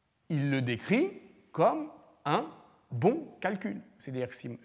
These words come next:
qu'entre le vingt-six février et le vingt-cinq mars, Francesco Sforza attend, il négocie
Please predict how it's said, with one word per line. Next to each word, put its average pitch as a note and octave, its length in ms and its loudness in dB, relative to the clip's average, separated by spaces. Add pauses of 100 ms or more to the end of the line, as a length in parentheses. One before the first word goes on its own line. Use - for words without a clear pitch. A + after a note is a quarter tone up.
qu'entre B2 320 -6
le A2 80 -4
vingt-six F#3+ 340 -2
février D#3 600 0 (480)
et F3 320 8 (180)
le B2+ 80 -2
vingt-cinq A2+ 360 -4
mars, F#4 380 -2 (300)
Francesco B2 500 -6
Sforza D#3 760 -2 (500)
attend, - 460 2 (1500)
il C#3+ 280 0 (420)
négocie C3+ 520 0